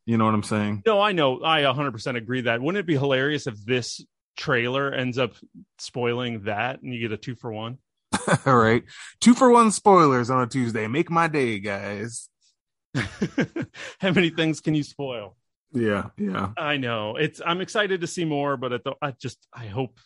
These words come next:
Speaker 2: I really wish they could, I hope they can refrain from the, uh, the Spider-Man.
Speaker 1: We agree there,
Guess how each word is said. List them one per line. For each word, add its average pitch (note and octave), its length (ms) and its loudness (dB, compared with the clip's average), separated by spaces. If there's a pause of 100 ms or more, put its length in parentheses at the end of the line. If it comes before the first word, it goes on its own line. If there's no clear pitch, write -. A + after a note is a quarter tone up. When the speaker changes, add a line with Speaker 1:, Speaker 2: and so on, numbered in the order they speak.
(120)
Speaker 2:
I B2+ 60 -4
really B2 340 -2
wish A2+ 240 -6
they A2 120 -6
could, G2+ 220 -14 (100)
I A#2+ 100 -8
hope D#3+ 200 -2
they D3 120 -2
can B2 200 -8
refrain A2 560 -10
from A2 280 -12
the, A#2+ 240 -10
uh, - 160 -12 (1300)
the B2+ 100 -4
Spider-Man. G2 640 -4 (1800)
Speaker 1:
We D#3 160 10
agree B2 280 8
there, G2+ 320 4